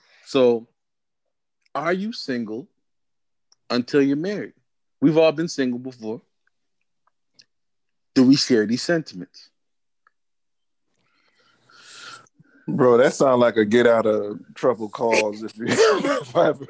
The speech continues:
Speaker 2: heard one.
Speaker 1: Come on, man. No, everybody can't start ducking me now. Come on, people.
Speaker 2: Nah,
Speaker 1: What we
Speaker 2: it's, it's like
Speaker 1: we can't just, we can't just talk about John Gray jeans this whole show.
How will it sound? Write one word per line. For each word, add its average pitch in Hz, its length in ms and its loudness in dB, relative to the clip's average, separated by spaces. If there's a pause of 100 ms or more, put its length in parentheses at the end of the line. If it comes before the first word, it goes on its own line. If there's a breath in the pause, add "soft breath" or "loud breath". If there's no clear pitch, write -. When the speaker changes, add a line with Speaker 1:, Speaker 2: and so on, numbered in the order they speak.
Speaker 2:
heard 135 260 -6
one. 113 300 -12
Speaker 1:
Come 151 160 -2
on, 110 180 2
man. 110 240 0
No, 147 160 2
everybody 156 800 0
can't 110 200 -2
start 95 260 -4
ducking 101 340 -2
me 87 80 -12
now. 135 320 -2
Come 202 220 -6
on, 104 160 -6
people. 185 340 -4
Speaker 2:
Nah, 170 240 2
Speaker 1:
What 285 80 2
we 214 60 -2 (100)
Speaker 2:
it's, 180 220 0 (160)
it's 185 240 0
like 151 400 2 (200)
Speaker 1:
we 208 80 2
can't 156 240 2
just, 117 380 0
we 196 140 -2
can't 113 260 0
just 98 220 -8
talk 117 160 0
about 98 260 -2
John 104 260 -4
Gray 101 200 -2
jeans 123 420 0
this 98 140 -14
whole 95 180 -6
show. 104 340 -12